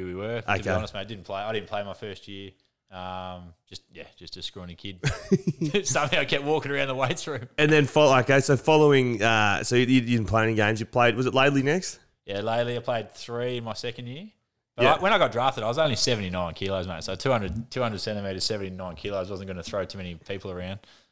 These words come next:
Speaker 1: Um, so first, first year, um, yeah, I remember getting drafted with Ash Watson, who was from Bendigo.
Speaker 2: Yeah.
Speaker 1: Um, both of us, yeah, couldn't bench fifty, couldn't do a chin, couldn't
Speaker 2: Yeah.
Speaker 1: do a dip.
Speaker 2: Yep.
Speaker 1: Um, you know, Carey and
Speaker 2: So
Speaker 1: Archer
Speaker 2: nothing
Speaker 1: wa-,
Speaker 2: changed.
Speaker 1: Nah, not much.
Speaker 2: <laughs>
Speaker 1: Carey and Archer warming up, bench press about ninety.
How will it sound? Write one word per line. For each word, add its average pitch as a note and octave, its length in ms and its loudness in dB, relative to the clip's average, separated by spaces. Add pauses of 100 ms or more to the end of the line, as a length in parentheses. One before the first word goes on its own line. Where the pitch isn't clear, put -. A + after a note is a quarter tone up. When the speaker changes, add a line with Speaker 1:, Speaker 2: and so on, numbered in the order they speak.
(140)
Speaker 1:
Um, G2 300 0
so G#2+ 160 2
first, A2+ 420 2 (100)
first A2+ 280 0
year, G#2+ 360 0 (680)
um, G2+ 480 0
yeah, G2 300 0
I A2+ 100 2
remember B2+ 280 2
getting A#2 240 2
drafted A2 320 2
with G2 60 -2
Ash G#2 200 0
Watson, A2+ 260 -4
who G#2 100 -4
was F#2+ 100 -4
from G2 180 -6
Bendigo. G2+ 460 -2
Speaker 2:
Yeah. G#2+ 160 8 (260)
Speaker 1:
Um, G2 400 2
both A2 280 2
of G2+ 60 -2
us, - 200 -4
yeah, G2 160 -4
couldn't G2+ 220 -4
bench G2 260 -2
fifty, F#2+ 340 -8
couldn't G2+ 220 -6
do G2 80 -2
a F2+ 60 -4
chin, G2 360 -4
couldn't A2+ 140 0
Speaker 2:
Yeah. G#2+ 80 8
Speaker 1:
do G#2 140 4
a F#2 40 0
dip. G2+ 240 -2 (200)
Speaker 2:
Yep. A2+ 260 6
Speaker 1:
Um, F#2+ 500 -6
you G#2 80 -14
know, F#2 160 -8
Carey G2+ 280 -2
and F#2 80 -4
Speaker 2:
So B2+ 100 2
Speaker 1:
Archer B2+ 60 4
Speaker 2:
nothing A#2 240 4
Speaker 1:
wa-, F#2+ 60 0
Speaker 2:
changed. A2 320 2
Speaker 1:
Nah, G#2+ 200 4
not B2 260 0
much. D#3 140 2
Speaker 2:
<laughs> - 320 -2
Speaker 1:
Carey D3 160 0
and B2 80 0
Archer A#2 240 -2
warming A2+ 300 -2
up, A2+ 200 -6
bench A2+ 240 -6
press G#2+ 220 -6
about G2 180 -6
ninety. G#2 480 -8